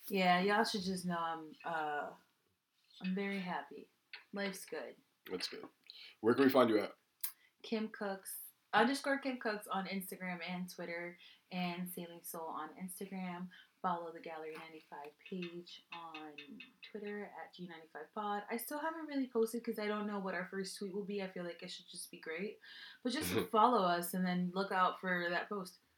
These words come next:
Speaker 2: Yeah, word.
Speaker 1: Yeah.
Speaker 2: Um, you guys can find me at K E V underscore E R Y. Everything gallery related will be posted below. Um, like I said, be on the lookout, uh, for some big announcements coming up, uh, from either I or the gallery team.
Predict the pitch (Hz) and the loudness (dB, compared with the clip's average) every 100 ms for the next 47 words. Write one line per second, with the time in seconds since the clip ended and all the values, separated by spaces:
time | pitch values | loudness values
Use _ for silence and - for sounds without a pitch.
0 | _ 120 - - 101 87 - - - - | _ 4 4 2 0 0 -4 -20 -20 -20
1 | _ 226 - - - 87 87 85 80 71 | _ -2 -2 -8 -4 2 4 4 2 -2
2 | 80 92 98 - - 95 92 87 98 95 | -2 6 8 8 2 6 6 6 4 4
3 | 90 92 90 92 90 - 92 87 87 85 | 4 2 2 2 2 2 2 2 2 4
4 | 98 98 87 90 87 82 85 85 85 82 | 6 4 4 2 2 2 4 4 4 4
5 | 85 85 82 78 - - - 73 73 92 | 2 2 0 -4 -4 -4 -4 -2 2 6
6 | 104 110 113 - - _ _ 85 85 85 | 8 8 6 -2 -20 _ _ 2 4 6
7 | 90 95 92 101 101 95 87 90 90 90 | 4 4 4 4 4 4 4 4 6 6
8 | 90 90 85 - 82 82 80 73 65 - | 4 4 4 2 2 2 2 2 -2 -2
9 | 90 85 - 80 78 85 82 87 87 92 | 0 2 0 0 2 2 4 2 2 2
10 | 87 90 87 87 - - 78 78 76 - | 2 2 2 2 0 -2 0 2 0 -2
11 | 78 73 71 71 - - - - 78 76 | -2 0 -2 -6 -10 -20 -20 -6 0 0
12 | - 82 85 80 78 78 76 76 78 71 | 4 4 6 4 0 0 2 2 0 0
13 | - 92 101 113 | 2 4 4 0